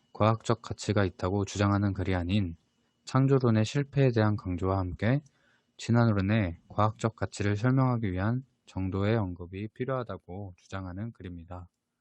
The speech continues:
하지만 우측의 사례에서는 이 주장을 생략한 채 엘리엇 소버가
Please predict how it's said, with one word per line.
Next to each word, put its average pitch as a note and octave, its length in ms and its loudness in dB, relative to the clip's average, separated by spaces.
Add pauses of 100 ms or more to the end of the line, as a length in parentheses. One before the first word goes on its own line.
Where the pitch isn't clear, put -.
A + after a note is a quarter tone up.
(840)
하지만 C3+ 500 -6
우측의 A#2 460 -4
사례에서는 G2+ 720 -4 (480)
이 A2+ 220 0
주장을 F#2+ 440 -6
생략한 B2 500 -6
채 F#2+ 280 -10 (380)
엘리엇 G#2 340 -4
소버가 G2+ 640 -4